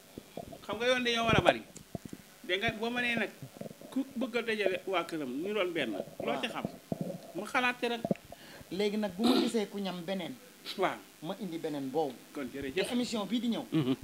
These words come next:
Speaker 2: Dinaa indi beneen boobu ndax xam naa ne am na ku ñam beneen.
Speaker 1: Incha
Speaker 2: Daf
Speaker 1: Allah.
Speaker 2: ma ci waxagul lu ma leer.
Speaker 1: Jërëjëf.
Speaker 2: Mais nag comme bii la ma joxagul.
Speaker 1: Waaw.
Speaker 2: Moo taxoon ma sax ci bii.
Speaker 1: Jërëjëf.
Speaker 2: Mais ay ca demal.
Speaker 1: Baax na.
Speaker 2: Boole njaboot.
Speaker 1: May wax nit ñi ne leen.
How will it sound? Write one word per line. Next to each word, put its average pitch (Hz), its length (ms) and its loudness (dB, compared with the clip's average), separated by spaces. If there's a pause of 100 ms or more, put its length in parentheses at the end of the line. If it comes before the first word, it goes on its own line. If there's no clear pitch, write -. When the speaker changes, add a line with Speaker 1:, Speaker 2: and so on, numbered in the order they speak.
Speaker 2:
Dinaa 202 260 0
indi 190 140 -6
beneen 170 280 -4
boobu 165 220 -2
ndax 175 180 -6
xam 240 200 0
naa 226 160 0
ne 190 120 -2
am 208 140 -4
na 190 60 -4
ku 180 120 -10
ñam 160 220 -4
beneen. 143 320 -2
Speaker 1:
Incha 165 280 2
Speaker 2:
Daf - 140 4
Speaker 1:
Allah. 190 100 0
Speaker 2:
ma 226 60 2
ci 226 80 -4
waxagul 190 400 -2
lu 165 80 -2
ma 160 100 0
leer. 135 200 -4 (100)
Speaker 1:
Jërëjëf. 117 400 2
Speaker 2:
Mais 190 160 0
nag 226 140 0
comme 294 180 2
bii 311 120 2
la 277 80 4
ma 233 120 2
joxagul. 151 240 -2
Speaker 1:
Waaw. 143 300 8
Speaker 2:
Moo 196 100 2
taxoon 233 280 0
ma 254 100 2
sax - 180 -6
ci 202 80 -8
bii. 156 160 -6 (220)
Speaker 1:
Jërëjëf. 135 200 2
Speaker 2:
Mais 113 60 0
ay 226 80 0
ca 262 120 -2
demal. 254 240 2 (340)
Speaker 1:
Baax - 180 6
na. 113 120 2 (260)
Speaker 2:
Boole 254 220 4
njaboot. 226 320 4 (120)
Speaker 1:
May 202 260 6
wax 220 220 4
nit 208 200 0
ñi 214 160 2
ne 202 120 6
leen. 143 220 6